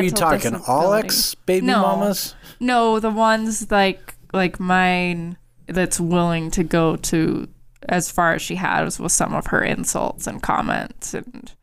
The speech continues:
Speaker 1: And mine trying to hold my hand.
Speaker 2: Yes.
Speaker 1: What a bitch.
Speaker 2: Yeah, there has to be some sort of mental issue.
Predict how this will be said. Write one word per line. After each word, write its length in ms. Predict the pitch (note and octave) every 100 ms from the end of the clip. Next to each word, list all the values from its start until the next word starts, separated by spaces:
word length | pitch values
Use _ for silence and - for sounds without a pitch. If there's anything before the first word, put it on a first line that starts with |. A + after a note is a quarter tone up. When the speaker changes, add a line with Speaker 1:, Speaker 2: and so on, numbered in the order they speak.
| _ _ _ _ _ _ _ _ _
Speaker 1:
And 360 | F2+ F2 F2 F2+ -
mine 240 | G2+ F#2+ F2+
trying 240 | - F#2+
to 60 | F2+
hold 240 | A#2 G#2
my 120 | F2
hand. 580 | E2 - G#2 F2 E2 F2 -
Speaker 2:
Yes. 540 | G#3+ F3+ - - G#3+
Speaker 1:
What 180 | A3 G3
a 40 |
bitch. 220 | C4+ - B3
Speaker 2:
Yeah, 440 | A#3 F#3+ F3 E3 -
there 260 | G3+ G#3
has 340 | G3+ G#3+ A3 -
to 80 | G#3
be 440 | G3+ F#3 F3 D#3+
some 480 | - - - F#3+ F#3+
sort 300 | F#3 F#3+ F3+
of 460 | F3 D#3+ G2+ - - - _ _ _ -
mental 540 | F#3+ E3+ E3 F3 D#3 -
issue. 500 | - - - -